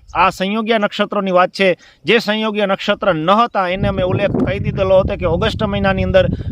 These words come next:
કોઈ સંયોગી નક્ષત્ર નથી, પણ મઘા નક્ષત્રના પાછળના ભાગમાં વરસાદ જોવા મળશે. એવી જ રીતે આપણે સપ્ટેમ્બર મહિનાની અંદર પણ ચાર રાઉન્ડ જોવા મળશે. આગળના સાત દિવસ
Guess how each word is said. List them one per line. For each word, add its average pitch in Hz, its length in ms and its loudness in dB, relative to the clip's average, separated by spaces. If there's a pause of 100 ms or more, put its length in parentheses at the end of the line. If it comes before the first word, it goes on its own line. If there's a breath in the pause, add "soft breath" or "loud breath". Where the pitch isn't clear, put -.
(120)
કોઈ 233 180 2
સંયોગી 196 540 0
નક્ષત્ર 180 420 0
નથી, 185 320 2 (320 loud breath)
પણ 156 240 0
મઘા 202 240 4
નક્ષત્રના 208 580 -2
પાછળના 190 480 0
ભાગમાં 170 400 0
વરસાદ 165 360 0
જોવા 165 260 4
મળશે. 185 260 2 (140)
એવી 202 200 0
જ 196 60 -4
રીતે 190 280 2 (600 loud breath)
આપણે 202 280 -2
સપ્ટેમ્બર 254 500 0
મહિનાની 226 420 -2
અંદર 208 240 -4
પણ 202 240 -4
ચાર 214 220 4
રાઉન્ડ 208 320 0
જોવા 196 180 2
મળશે. 196 240 -2
આગળના 196 420 0
સાત 190 300 0
દિવસ 190 240 0